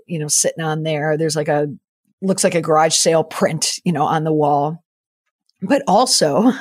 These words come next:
<laughs> to note, he's wearing a Pitt sweatshirt. <laughs> So here's a P R tip for just save yourself the headache. Don't, if you're doing any video response, don't wear merch.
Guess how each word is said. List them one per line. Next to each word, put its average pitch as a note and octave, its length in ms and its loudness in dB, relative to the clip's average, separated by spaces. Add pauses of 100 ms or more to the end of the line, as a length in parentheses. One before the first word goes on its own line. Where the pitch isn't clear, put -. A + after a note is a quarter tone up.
(120)
<laughs> G3+ 220 -2
to - 160 0
note, F3 360 0 (380)
he's D#4 200 4
wearing C#4+ 480 4
a F#3+ 100 2
Pitt - 640 -2
sweatshirt. - 720 2 (720)
<laughs> G3 100 -2 (280)
So C#4+ 200 2
here's G#4 320 2
a B4 100 0
P A#3+ 260 0
R G3+ 360 2 (280)
tip F3 360 -2
for F3 260 4
just - 480 -2 (580)
save A#4+ 280 4
yourself G#3 320 2
the D#3 80 -2
headache. D#3 480 0 (200)
Don't, F#4+ 440 2 (100)
if A#3+ 140 0
you're C4+ 100 6
doing C4+ 300 4
any C4+ 260 4
video F3+ 300 4
response, E3+ 720 0 (800)
don't D#4 200 4
wear G#3+ 140 4
merch. - 580 -2